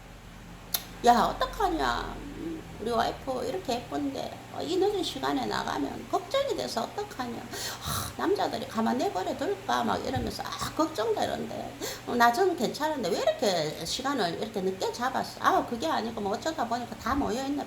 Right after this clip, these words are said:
빨리 갔다 올게요." "아, 그래, 그래, 그래. 그럼 조심해서 가. 조심해서, 조심해서 가고,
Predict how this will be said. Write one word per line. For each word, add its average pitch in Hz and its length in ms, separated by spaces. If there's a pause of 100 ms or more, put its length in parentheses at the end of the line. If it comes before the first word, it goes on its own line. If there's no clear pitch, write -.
빨리 571 260
갔다 220 300
올게요." - 300
"아, - 600
그래, - 220
그래, 214 220
그래. - 240
그럼 214 380
조심해서 269 560
가. - 160
조심해서, - 840 (100)
조심해서 214 520
가고, 180 520